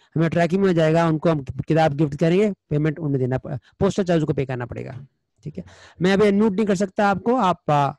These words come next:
आप, आ, comment कीजिए अपना, बहुत लोग हैं, सब लोग बोलेंगे, comment कीजिए। ये refundable amount hundred percent, दोबारा बोल रहा हूँ, हंड्रेड, हंड्रेड परसेंट refundable। आप homework दीजिए time पे,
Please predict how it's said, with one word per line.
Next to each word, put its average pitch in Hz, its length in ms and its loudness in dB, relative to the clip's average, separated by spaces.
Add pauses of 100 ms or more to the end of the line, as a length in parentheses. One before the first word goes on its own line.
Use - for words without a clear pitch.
(140)
आप, 156 280 0
आ, 147 100 2
comment 170 360 -2
कीजिए 139 240 0
अपना, 127 240 -6 (460)
बहुत 160 220 0
लोग 160 180 0
हैं, 165 80 -2
सब 147 160 -6
लोग 143 140 -2
बोलेंगे, 127 320 -4
comment 147 300 -4
कीजिए। 110 280 -10 (600)
ये 185 60 4
refundable 214 520 2
amount 220 380 2
hundred 208 260 0
percent, 196 300 0
दोबारा 185 260 2
बोल 185 220 2
रहा 180 80 4
हूँ, 147 300 0
हंड्रेड, 156 380 0
हंड्रेड 175 280 0
परसेंट 180 280 0
refundable। 147 560 -2 (520)
आप 160 280 2
homework 151 300 -2
दीजिए 196 300 -2
time 190 300 -2
पे, 247 180 -2